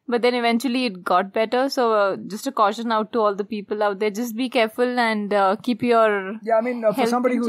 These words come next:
Speaker 1: check.
Speaker 2: claustrophobic, um, I don't think this will be the best idea.
Speaker 1: Right.
Speaker 2: Uh, uh, having said that, it's, uh, not too difficult. I mean, this
Speaker 1: Yeah,
Speaker 2: is
Speaker 1: I think,
Speaker 2: definitely
Speaker 1: I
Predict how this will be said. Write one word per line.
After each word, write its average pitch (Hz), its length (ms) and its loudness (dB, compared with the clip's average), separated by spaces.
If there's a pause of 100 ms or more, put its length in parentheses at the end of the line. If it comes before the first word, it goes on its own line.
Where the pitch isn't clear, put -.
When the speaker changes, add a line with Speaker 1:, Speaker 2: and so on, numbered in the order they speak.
(160)
Speaker 1:
check. - 80 -18 (440)
Speaker 2:
claustrophobic, 208 680 -6
um, 180 340 -2 (120)
I 185 40 -2
don't 190 200 -2
think 185 160 -4
this 175 140 -10
will 180 80 -6
be 180 140 -4
the 180 80 0
best 160 340 -4
idea. 185 340 0
Speaker 1:
Right. 202 200 -4 (200)
Speaker 2:
Uh, 208 40 6 (200)
uh, 190 80 8
having 247 240 2
said 277 300 0
that, 285 320 2 (100)
it's, - 400 -2 (140)
uh, 196 280 4
not 226 360 0 (140)
too 233 160 0
difficult. 269 500 0
I 190 40 -6
mean, 202 140 -2
this 202 140 -2
Speaker 1:
Yeah, 208 140 2
Speaker 2:
is 202 60 4
Speaker 1:
I 220 40 0
think, 285 220 -2
Speaker 2:
definitely - 0 -
Speaker 1:
I 233 40 0